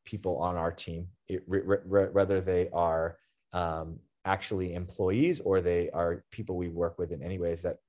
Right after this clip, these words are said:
nobody works for us. We're working together, right? Like, there's this exchange of energy and we're all, we're all, um, getting something out of it. Because if I'm working for you, that feels a little different,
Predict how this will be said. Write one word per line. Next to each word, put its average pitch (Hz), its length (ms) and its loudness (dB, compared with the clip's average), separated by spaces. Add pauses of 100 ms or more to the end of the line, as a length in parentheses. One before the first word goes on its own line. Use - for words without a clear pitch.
nobody 107 640 6
works 90 500 -2
for 113 240 4
us. - 380 -8 (580)
We're 120 200 2
working 143 340 4
together, - 640 6 (340)
right? 113 440 8 (520)
Like, 101 220 6
there's 104 200 6
this 113 180 -4
exchange 123 480 -2
of 107 120 -4
energy 95 560 0
and 92 140 -4
we're 92 180 2
all, 90 480 4 (520)
we're 98 140 2
all, 101 560 8 (200)
um, 85 480 0 (640)
getting 107 320 6
something 98 420 -4
out 95 200 0
of 82 120 -2
it. 73 220 -12
Because 98 240 -2
if 104 80 -4
I'm 135 180 4
working 107 360 2
for 101 420 0
you, 123 480 0 (540)
that 107 260 4
feels 123 200 8
a 110 60 4
little 104 200 6
different, 82 440 -4